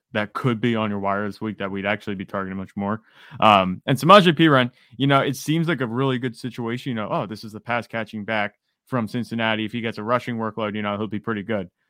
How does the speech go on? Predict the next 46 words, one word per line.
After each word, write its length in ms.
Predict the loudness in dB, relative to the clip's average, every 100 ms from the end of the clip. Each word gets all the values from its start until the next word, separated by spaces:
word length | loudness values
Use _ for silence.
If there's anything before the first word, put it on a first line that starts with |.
| _ _ -8
Eh, 160 | -4
he's 280 | 0 0 2
not 240 | 4 4
really 260 | 4 4 4
even 200 | 2 -2
close 360 | -4 -4 -4 -4
to 80 |
Joe 160 | -4 -4
Mixon 260 | -2 -4 -6
in 60 |
terms 220 | -4 -6
of 100 | -6
talent. 340 | -4 -2 -2 -4
He's 160 | -10 -4
just 340 | -4 -4 -8
happens 400 | 0 0 2 -8
to 80 | -6
be 140 | -4 -4
the 120 | -6
receiving 420 | -10 -6 -4 -2
guy. 280 | 2 2 2 _ _ _
Um, 420 | 0 2 2 -4 -10 _ _ _
so 460 | 4 6 6 4 _ _ _ _ _ _ _ 0
I'm, 140 | 2
I'm 140 | 4 6
not 140 | 6
breaking 160 | 6 2
the 40 |
bank 160 | 2 0
on 80 | -2
Samaje 360 | -4 -4 -4 -6
Perine. 440 | -6 -4 -6 -8 _ _ -2
Uh, 280 | 0 0 -4 _ _
I, 300 | 4 6 8
I 20 | 8
actually 400 | 8 4 0 2
did 220 | 0 0
this 320 | -2 -4 -14 _ _ _
last 560 | 4 4 2 -16 -20 -6
season. 480 | -4 -4 -6 -10 -6
It 80 | -6
was 400 | -4 -4 -6 -6
Joe 220 | -2 -2
Mixon 340 | -2 -6 -8
was 140 | -8 0
out, 360 | 0 0 -2